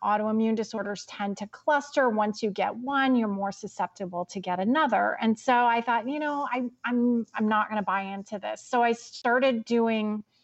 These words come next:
a lot of reading and researching. And there are medical doctors who have written books that go more to the functional side of medicine, meaning, meaning healing your body through food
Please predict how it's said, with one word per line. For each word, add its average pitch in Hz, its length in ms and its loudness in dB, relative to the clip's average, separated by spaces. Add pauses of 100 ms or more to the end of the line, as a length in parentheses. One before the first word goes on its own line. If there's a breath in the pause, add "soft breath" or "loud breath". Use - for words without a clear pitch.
(280)
a 311 60 -4
lot 311 160 0
of 339 140 2
reading 233 420 2
and 202 140 -4
researching. 208 1000 -4 (460 loud breath)
And 269 200 2
there 285 140 4 (120)
are 262 260 4
medical 240 520 2
doctors 208 560 -6
who 220 280 -8
have 202 280 -6
written 202 540 -6
books 190 560 -4 (280)
that 254 180 0
go 262 220 4
more 233 300 0
to 233 140 -8
the 202 120 -2 (160)
functional 226 500 -2
side 214 340 0
of 226 100 -2
medicine, 233 640 -2
meaning, 240 460 -2
meaning 226 260 0
healing 311 760 -6
your 220 140 2
body 220 640 0 (380 soft breath)
through 220 220 2
food 220 600 2